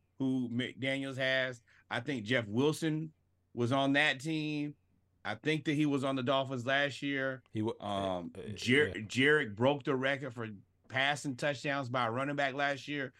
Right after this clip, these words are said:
Speaker 1: and then he had two more touchdowns. Like, I get what Kyle Shanahan and Loki put together with the forty-niners, like, four years ago. Had things fallen the way that they were supposed to,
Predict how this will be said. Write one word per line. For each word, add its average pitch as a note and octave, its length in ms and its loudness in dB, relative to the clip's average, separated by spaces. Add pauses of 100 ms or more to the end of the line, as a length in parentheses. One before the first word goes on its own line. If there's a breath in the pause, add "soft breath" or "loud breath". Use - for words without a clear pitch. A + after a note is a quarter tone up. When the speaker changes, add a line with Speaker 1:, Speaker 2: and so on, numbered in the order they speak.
(240 soft breath)
Speaker 1:
and G#2 140 -4
then A#2 120 4
he C3+ 140 4
had A#2 200 4
two E3 220 0
more C#3+ 180 0
touchdowns. C#3 640 -2 (280 soft breath)
Like, D3+ 280 2
I C4 200 6
get F3+ 440 2
what D3+ 280 2
Kyle D4+ 280 6
Shanahan C4+ 580 2
and E3+ 220 0
Loki A#3+ 340 0
put A3 200 -4
together G#3+ 480 -4 (360)
with F3 160 2
the F3+ 140 4
forty-niners, F#3+ 640 0
like, E3+ 240 -2
four G3 200 0
years F#3 300 -4
ago. F#3 440 -2 (400)
Had C#3+ 260 -4
things F3+ 300 -6
fallen E3+ 280 4
the E3 80 0
way D#3 120 0
that D3 60 -4
they D3 120 0
were D3 120 -4
supposed C#3+ 480 -2
to, C#3 320 -4